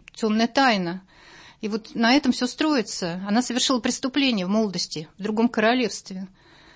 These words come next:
И она скрывает его даже от своих внуков. И вот этот маховик начинает раскручиваться. Постепенно к ней приходит возмездие. И его, и ей приходится расплачиваться, её внуку приходится расплачиваться, и многим-многим людям.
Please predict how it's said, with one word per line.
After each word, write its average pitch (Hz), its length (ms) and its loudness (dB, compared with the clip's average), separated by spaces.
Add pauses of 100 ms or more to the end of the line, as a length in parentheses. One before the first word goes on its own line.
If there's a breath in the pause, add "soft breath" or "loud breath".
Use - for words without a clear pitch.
(160 soft breath)
И 214 80 0
она 240 140 4
скрывает 311 500 2
его 196 140 -4
даже 202 220 0
от 214 80 -6
своих 240 280 -2
внуков. 233 640 2 (460 soft breath)
И 233 100 -8
вот 226 180 -6
этот 254 220 0
маховик 262 400 4
начинает 233 400 4
раскручиваться. 190 1000 -2 (120)
Постепенно 240 560 4
к - 120 -8
ней 233 140 4
приходит 208 420 -4
возмездие. 202 720 -4 (120)
И 185 240 -4 (160)
его, 214 280 0
и 220 300 -4
ей 269 240 2
приходится 196 460 0
расплачиваться, 185 680 -6
её 208 120 0
внуку 247 320 4
приходится 190 520 -8
расплачиваться, 185 640 -8
и 196 40 -2
многим-многим 226 580 -2
людям. 202 420 -6